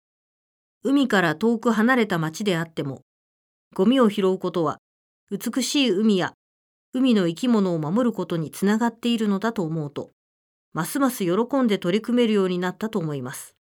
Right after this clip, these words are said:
何か心にマイナスな思いが刻すことがあっ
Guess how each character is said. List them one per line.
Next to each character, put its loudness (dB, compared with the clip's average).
何 2
か 0
心 2
に 6
マ 2
イ 2
ナ 2
ス -6
な 2
思 2
い 2
が 2
刻 -4
す -8
こ -2
と -2
が 0
あ 0
っ -4